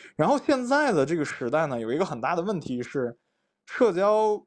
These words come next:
平台的算法，它的权重是要非常，有两个倾向啊。第一个倾向呢，它是一定是要，呃，符合大众需求的。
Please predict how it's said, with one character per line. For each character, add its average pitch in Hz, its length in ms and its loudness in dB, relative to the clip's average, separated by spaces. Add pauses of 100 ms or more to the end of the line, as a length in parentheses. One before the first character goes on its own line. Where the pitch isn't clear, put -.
(640)
平 151 280 -2
台 117 220 -2
的 156 140 0
算 156 380 -2
法， 104 240 -6
它 - 120 -4
的 180 140 0
权 113 420 -8
重 165 300 0
是 156 260 0
要 135 460 0 (340)
非 233 420 -2
常， 113 640 -2 (260)
有 139 160 4
两 165 240 0
个 120 80 -2
倾 202 300 0
向 208 220 0
啊。 98 160 -8 (300)
第 233 120 2
一 262 60 4
个 247 100 4
倾 185 260 -2
向 185 220 0
呢， 110 160 0
它 160 220 -2
是 160 220 -2
一 135 140 -6
定 170 220 0
是 170 200 2
要， 151 340 2 (480)
呃， 113 500 0 (140)
符 123 440 -2
合 131 720 2 (220)
大 - 200 -2
众 165 240 0
需 127 220 -6
求 - 240 -10
的。 82 100 -10